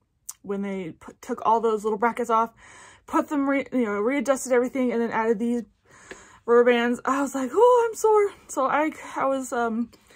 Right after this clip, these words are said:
living off of yogurt and oatmeal and other things that are soft. Even bread. Oh, I couldn't even, I couldn't even chew bread. That's how sore my mouth was.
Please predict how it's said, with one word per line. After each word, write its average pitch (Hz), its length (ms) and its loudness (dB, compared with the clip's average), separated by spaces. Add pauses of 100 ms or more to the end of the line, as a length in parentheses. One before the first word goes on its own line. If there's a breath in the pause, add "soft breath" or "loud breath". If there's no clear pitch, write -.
(260 loud breath)
living 254 360 4
off 226 160 0
of 220 160 -2
yogurt 208 580 2
and 196 520 -8 (580 loud breath)
oatmeal 208 560 -6
and 190 480 -10 (880 soft breath)
other 208 220 -4
things 196 340 -8
that 185 120 -8
are 196 60 -10
soft. - 500 -12
Even 311 380 0
bread. 226 680 -4
Oh, 262 360 -2
I 226 200 -8
couldn't 294 240 -4
even, 277 320 -4
I 247 60 -8
couldn't 311 280 -10
even 294 220 -6
chew - 260 -14
bread. 190 560 -14
That's 220 220 -14
how 214 260 -14 (600 soft breath)
sore - 420 -12
my - 140 -16
mouth - 280 -18
was. - 320 -16